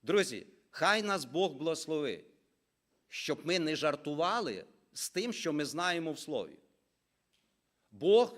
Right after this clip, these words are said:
Він попереджує. Перед тим, як судити, перед тим, як карати, Бог обов'язково людей попереджує. І Бог не хоче смерті грішника. Він хоче що? Щоб люди покаялись, щоб всі люди покаялися і спаслись.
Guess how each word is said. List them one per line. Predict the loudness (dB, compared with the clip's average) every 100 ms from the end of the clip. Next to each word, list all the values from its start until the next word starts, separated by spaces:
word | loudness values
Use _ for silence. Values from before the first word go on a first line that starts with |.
| -16
Він | -6 -6
попереджує. | -4 -6 -2 0 0 -2 -12 -14 _ _ _
Перед | 2 4 4
тим, | 2 2
як | -2
судити, | -2 -8 -2 -2 -2 -6
перед | -6 -6
тим, | -6 -4
як | -6 -2
карати, | 0 2 0 -2 -12 -14 _
Бог | 0 2 2
обов'язково | -2 -2 -4 -2 -2 -2
людей | -2 -4
попереджує. | -6 -10 -8 -8 -10 -20 _ -20 _
І | -6
Бог | 2 4 4 -2 -12
не | -8 -8
хоче | -6 -6 -4
смерті | -6 -2 -2 -2 -8
грішника. | -8 -10 -14 -20 -20 -20 _ _ _ -12
Він | -10
хоче | -6 -8 -8
що? | -4 -2 -2 -6 -20
Щоб | -14 -12 -10
люди | -8 -8 -8
покаялись, | -12 -2 4 4 4 -2 -10 -18
щоб | -10 -10
всі | -6 -2 2 2
люди | 2 0 0 -6 -8
покаялися | -14 -2 2 4 2 -4 -8
і |
спаслись. | -8 -8 -10 -12 -14 -18